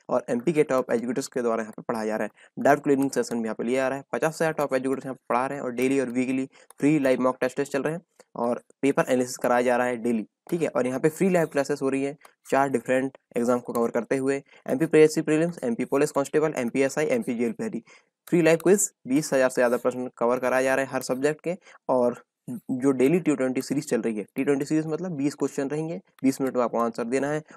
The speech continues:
और इसके बाद ही, यानी ये आठ बजे से चलती है, इसके बाद यानी साढ़े आठ बजे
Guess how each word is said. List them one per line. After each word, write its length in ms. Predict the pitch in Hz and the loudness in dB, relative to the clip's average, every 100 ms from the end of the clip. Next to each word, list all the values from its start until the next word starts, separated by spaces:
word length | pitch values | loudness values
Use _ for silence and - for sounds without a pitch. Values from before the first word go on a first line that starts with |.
| - | -2
और 60 | |
इसके 180 | 131 - | 0 0
बाद 280 | 131 123 117 | 2 4 4
ही, 140 | 110 | 0
यानी 200 | 120 135 | 0 2
ये 120 | 131 131 | 0 2
आठ 180 | 123 131 | 2 2
बजे 200 | 135 139 | 2 -2
से 120 | 151 | -4
चलती 180 | 135 160 | -4 -6
है, 100 | 170 - _ - | -6 -12 _ -6
इसके 180 | 143 - | 0 4
बाद 200 | 156 156 | 6 6
यानी 140 | 147 | 4
साढ़े 240 | 160 123 123 | 0 0 2
आठ 200 | 123 131 | 2 2
बजे 340 | 127 123 131 | 2 0 -2